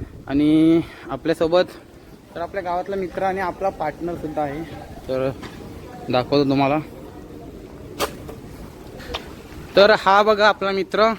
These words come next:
म्हणजे कुणाल, तर तो आपल्या एक दिवस आधी आलाच ना आमच्या, दोन दिवस, दोन दिवस आधी आला आणि त्याची बोट उरकलंय, सर्व झालं त्याचं सर्व. ही बघा त्याची बोट, फक्त वरती ताडपत्री बांधायची आहे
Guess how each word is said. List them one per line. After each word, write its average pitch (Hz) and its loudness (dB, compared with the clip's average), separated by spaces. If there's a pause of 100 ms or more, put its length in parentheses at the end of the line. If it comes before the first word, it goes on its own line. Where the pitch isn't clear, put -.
(140)
म्हणजे 160 0
कुणाल, 220 4 (520)
तर 196 4
तो 220 0
आपल्या 226 6
एक 240 2
दिवस 294 4
आधी 247 6
आलाच 208 6
ना 240 2
आमच्या, 190 0
दोन 208 0
दिवस, 202 2 (1000)
दोन 180 8
दिवस 214 8
आधी 190 6
आला 196 6
आणि 214 2
त्याची 185 2
बोट 180 0 (260)
उरकलंय, 190 4
सर्व 190 6
झालं 151 2
त्याचं 185 4
सर्व. 180 4 (580)
ही 139 6
बघा 190 8
त्याची 190 4
बोट, 190 2 (160)
फक्त - -4
वरती 185 4
ताडपत्री 185 4
बांधायची 190 6
आहे 214 4